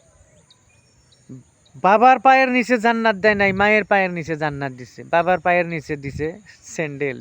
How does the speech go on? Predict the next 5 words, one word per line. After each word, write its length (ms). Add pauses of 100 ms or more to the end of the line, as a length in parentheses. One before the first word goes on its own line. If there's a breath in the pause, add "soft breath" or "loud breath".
জুতা, 320 (1600 soft breath)
আর 80 (140)
মায়ের 340
পায়ের 340
নিচে 220